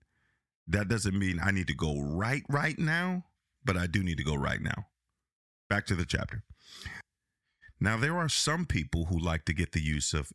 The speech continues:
every last drop of gas from each time they fill up. And at these gas prices, I really don't blame them.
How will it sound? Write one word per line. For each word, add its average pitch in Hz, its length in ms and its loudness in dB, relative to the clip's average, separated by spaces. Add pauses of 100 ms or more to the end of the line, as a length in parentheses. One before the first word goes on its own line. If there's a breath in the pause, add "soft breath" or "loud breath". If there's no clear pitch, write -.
(120)
every 127 480 -2
last 107 600 0
drop 80 460 0
of 78 240 -4
gas 71 540 -2 (100)
from 76 300 -2 (160)
each 107 340 0
time 82 400 0
they 76 140 2
fill 71 300 -2
up. - 160 -6 (840)
And 82 160 2
at 76 160 -4
these 120 240 0
gas 110 320 0
prices, 98 500 -2
I 85 60 2
really 82 260 2
don't 78 220 -2
blame 57 260 -2
them. - 120 -10